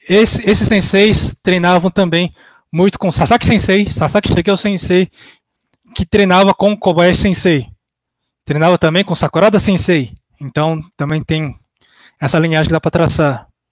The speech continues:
É, acho que tem outras linhagens, é, não, acho não, tenho certeza que tem, mas acho que de cabeça dá pra citar essas três, se procurar com certeza dá pra citar mais, mas acho que vamos, vamos parar por aqui.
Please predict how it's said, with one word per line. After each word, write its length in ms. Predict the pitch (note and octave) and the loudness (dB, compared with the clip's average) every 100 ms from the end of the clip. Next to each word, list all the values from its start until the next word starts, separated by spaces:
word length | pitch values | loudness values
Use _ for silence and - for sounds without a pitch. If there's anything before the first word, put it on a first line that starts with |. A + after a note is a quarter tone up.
| _ _ _ _ _ _ _ | _ _ _ _ _ _ _
É, 1040 | D#3 F3 F#3 F#3+ F3+ F3+ F3+ F3+ F3+ F3 F3 | -2 2 2 2 0 0 0 0 0 0 0
acho 180 | E3+ B3 | 2 2
que 80 | - | 2
tem 80 | C4 | 0
outras 220 | B3+ A3+ | 2 2
linhagens, 1000 | A3 G3 F#3 G#3 A3 - - - - - _ D3+ | 2 2 2 2 2 2 0 0 -4 -10 _ -4
é, 680 | D3+ D#3 D3+ D3+ D3 D3 D3 D3+ _ _ _ _ _ _ A#3+ | -2 0 0 -2 -2 -4 -8 -14 _ _ _ _ _ _ _
não, 220 | D#3+ C#3+ - | -10 -10 -4
acho 260 | A#3 - | -2 0
não, 100 | D#3 | -2
tenho 140 | C3 E3+ | -2 -2
certeza 340 | F3 - F3+ | 0 0 0
que 120 | - | -2
tem, 240 | - E3 - _ _ _ _ | -4 -4 -6 _ _ _ _
mas 200 | D3 D3+ | 0 2
acho 120 | D3+ | 2
que 100 | F#3 | 0
de 120 | E3 | -4
cabeça 500 | - F3 F3+ - F#3 D3 _ | -2 0 2 2 0 -2 _
dá 140 | D#3+ | -4
pra 80 | E3 | -4
citar 220 | - F3 | -4 -2
essas 220 | E3 E3+ - | 0 0 -2
três, 300 | D3+ E3+ - | 0 0 0
se 380 | - - F3 D#3 _ _ _ _ | -4 -2 -2 -2 _ _ _ _
procurar 340 | E3 - D#3 | -4 0 -2
com 100 | D3+ E3 | -2 -2
certeza 280 | D#3+ D#3+ | -2 0
dá 100 | D3 | -2
pra 120 | D#3 - | -2 -2
citar 240 | - E3+ | -2 -2
mais, 360 | C#3+ C#3+ C#3+ - _ _ _ _ _ | 0 -2 -4 -10 _ _ _ _ _
mas 180 | C#3 C3+ | -4 -2
acho 80 | |
que 140 | - C#3+ | 0 -2
vamos, 280 | B2 D3 D3+ - | -2 -6 -6 -4
vamos 160 | D#3+ | -2
parar 180 | D3+ D3+ | 0 0
por 160 | D3 D#3 | 0 -2
aqui. 260 | D3 C3 | -2 -4